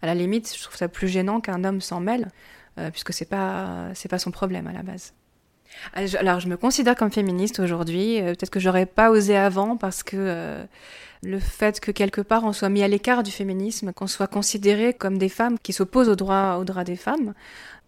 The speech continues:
je me sentais peut-être pas légitime parce qu'on, on n'avait pas l'espace pour ça et puis il y avait pas encore, euh, peut-être un vrai mouvement qui nous inclut.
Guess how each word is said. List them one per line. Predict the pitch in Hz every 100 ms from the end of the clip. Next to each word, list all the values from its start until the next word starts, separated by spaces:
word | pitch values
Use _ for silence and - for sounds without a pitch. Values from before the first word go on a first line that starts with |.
| _ _ _ _ _ _ _ _ _ _ _ _ _
je | 190
me | 185
sentais | 202 202
peut-être | 196 196 190
pas | 202
légitime | 202 196 190 - 240 254
parce | 226 190 -
qu'on, | 185
on | 180 175
n'avait | 180 185
pas | 180
l'espace | 185 190 - 214 -
pour | - -
ça | 254 285 247
et | 190
puis | -
il | 196
y |
avait | 190
pas | 185 214
encore, | 202 220 220 208
euh, | 196 196 196 - - - - - _
peut-être | 214 214 208
un |
vrai | 196 196 208
mouvement | 214 208 220 233 220 _ _ _ _
qui | - 202
nous | 196
inclut. | 196 190 214 214